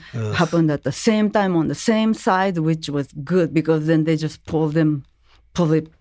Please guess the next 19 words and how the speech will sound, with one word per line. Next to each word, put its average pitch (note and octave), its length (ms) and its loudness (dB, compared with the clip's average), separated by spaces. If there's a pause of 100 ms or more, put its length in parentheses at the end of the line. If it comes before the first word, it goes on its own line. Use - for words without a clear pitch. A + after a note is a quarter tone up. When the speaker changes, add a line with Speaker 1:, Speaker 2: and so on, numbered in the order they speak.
Speaker 2:
out, D3+ 300 2 (220)
you D3 140 0
know. A#2+ 180 4
Speaker 1:
Mm-hmm. B2+ 480 -2
Mm-hmm. G#2+ 200 0
Speaker 2:
But E3+ 180 4 (160)
that G3 360 2 (420)
made E3+ 460 2
me E3 200 4
think, D#3+ 560 -4 (720)
"What A3 160 2
am A#3+ 180 4
I F3+ 140 2
doing D#3+ 760 2
with D#3 200 -2
my D#3 220 2
life? D#3+ 320 0
Is D3 220 -6
this, - 500 -10